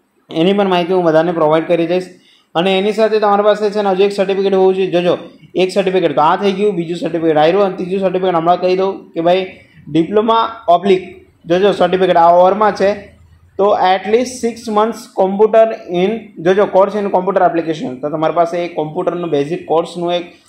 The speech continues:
certificate હોવું જોઈએ જે minimum તમારે છે ને અહીંયા, અ, six મંથ્સનો course હોવો જોઈએ કોમ્પ્યુટરનો. ઓકે, અને અહીંયા બધું આપી દીધું છે કે ભાઈ તમારે કેટલાની speed અહીંયા લખવાની છે, શું કરવાની, સો ની speed તમારે લખવાની છે અહીંયા.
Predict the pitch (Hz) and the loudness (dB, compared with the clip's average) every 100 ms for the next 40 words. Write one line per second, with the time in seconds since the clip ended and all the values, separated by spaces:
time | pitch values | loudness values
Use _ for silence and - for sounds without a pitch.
0 | _ - 226 247 240 226 190 185 214 208 | _ -2 0 0 0 2 4 4 2 -4
1 | 233 220 - - _ _ _ 165 185 226 | -6 -6 -12 -20 _ _ _ -4 0 2
2 | 254 247 233 226 226 233 226 208 214 226 | 2 2 0 2 0 0 0 0 0 -2
3 | 226 - _ _ - 170 175 214 208 208 | -4 -20 _ _ 2 2 2 -2 -4 -2
4 | 208 202 214 202 196 185 180 180 180 185 | -4 -4 -4 -4 2 0 2 0 0 0
5 | 196 160 160 160 156 185 - - _ _ | -2 -2 -4 -4 -4 -6 -12 -20 _ _
6 | 151 214 226 - 165 180 175 185 185 190 | -4 0 0 -2 -2 0 0 0 2 2
7 | 170 190 190 202 208 214 214 - _ - | 2 2 0 0 0 -2 -2 -8 _ -6
8 | 170 180 185 180 175 180 185 185 185 175 | -2 0 0 2 4 4 4 2 0 -4
9 | - 165 165 180 185 - 170 170 175 175 | -4 -4 -2 -2 -2 -2 0 0 0 0
10 | 151 165 170 175 175 180 175 175 170 160 | 0 0 -4 -6 -8 -2 -2 -2 -4 -4
11 | 165 170 170 170 170 170 170 165 151 156 | -4 -6 -6 -6 -2 0 2 0 -2 -4
12 | 165 170 156 170 | -4 -4 -4 -4